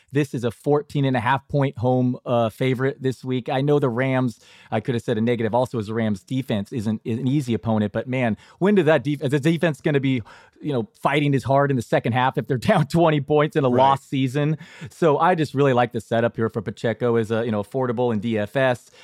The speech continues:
Speaker 1: and as a borderline top twenty fantasy back, uh, uh, this week. So I, I, I really like his setup this week, despite, you know, the Rams not having an, a, a bad defense, obviously.
Speaker 2: Yeah,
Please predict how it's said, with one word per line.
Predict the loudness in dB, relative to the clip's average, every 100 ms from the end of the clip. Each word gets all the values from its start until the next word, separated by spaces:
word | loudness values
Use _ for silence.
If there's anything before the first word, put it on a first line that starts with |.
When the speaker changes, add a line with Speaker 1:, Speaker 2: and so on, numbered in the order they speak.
| -6
Speaker 1:
and | -2
as | -2
a |
borderline | 0 0 2 2 0 -2
top | -2 -2 -4
twenty | -4 0 0
fantasy | 0 0 -2 -2
back, | -2 -2 -2
uh, | -4
uh, | -4 -2 -2 -4
this | -6 -8 -6
week. | -2
So | 0
I, | 0 -2
I, | -4 -2
I | 0
really | 0 2
like | 2 0
his | -4 -4
setup | -4 -6 -6
this | -14 -10
week, | -10
despite, | -6 -4 0 0 0
you |
know, | 0 -2 -2 -2
the |
Rams | 0 2 0 0
not | -2
having | 0 -2 -2
an, | -6 -6
a, | -6 -6
a |
bad | -2 -2 -2
defense, | -6 -6 -10
obviously. | -10 -12 -14 -14 -16 -16 _ _ _ _ _ _ _ -20 -20 -8
Speaker 2:
Yeah, | -2 -2